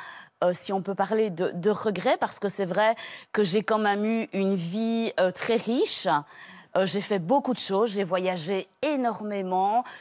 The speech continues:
Je voyageais deux à trois fois par an et toujours d'office une fois avec ma maman. Ça, c'était, on, c'était la règle.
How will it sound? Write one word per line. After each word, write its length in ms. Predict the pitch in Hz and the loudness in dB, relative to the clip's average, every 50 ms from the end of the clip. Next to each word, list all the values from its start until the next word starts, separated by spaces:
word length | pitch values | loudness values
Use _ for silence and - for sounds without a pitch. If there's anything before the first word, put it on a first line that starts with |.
| - | -16
Je 100 | - 151 | -8 -2
voyageais 640 | 165 196 185 185 185 185 190 165 151 208 220 214 208 | 0 2 4 4 4 2 2 2 2 4 4 4 2
deux 240 | 165 151 214 247 247 | 0 0 4 4 4
à 80 | 226 214 | 4 4
trois 260 | - - - 214 214 | 0 0 0 0 0
fois 240 | - - 220 220 208 | 0 0 0 0 2
par 260 | - 202 190 - 196 | 2 0 -2 0 2
an 240 | 214 226 226 220 - - - - - _ - | 4 6 6 4 2 -2 -14 -18 -16 _ -4
et 100 | - 185 | -4 -4
toujours 500 | - - - 247 240 202 196 233 233 196 | -4 -4 -4 -4 -2 -2 0 0 0 0
d'office 480 | 185 196 196 190 - 220 214 190 - - - | 0 -4 -4 -4 -4 -8 -6 -6 -6 -4 -2
une 120 | 247 226 | -2 -2
fois 220 | 185 - - 214 202 | -2 0 2 2 2
avec 180 | 175 185 180 | 2 0 -4
ma 140 | 185 185 165 | -2 -2 -2
maman. 400 | 170 156 151 151 151 160 196 220 | 0 0 -2 -2 -2 -4 -4 -4
Ça, 180 | - - 180 170 | -4 -4 -4 -4
c'était, 500 | - - 175 165 - - 170 175 170 170 - - - - - - - _ - | -6 -6 -6 -6 -4 -2 0 0 -2 -2 -6 -14 -20 -20 -20 -20 -16 _ -2
on, 540 | 156 175 170 165 160 156 151 151 143 131 123 | 0 2 2 2 2 2 0 0 0 -2 -2
c'était 320 | - - 180 170 - 185 | -2 -4 -2 0 0 2
la 80 | 170 147 | 2 2
règle. 480 | - - 226 190 240 285 254 233 269 | 2 2 2 2 2 0 2 2 0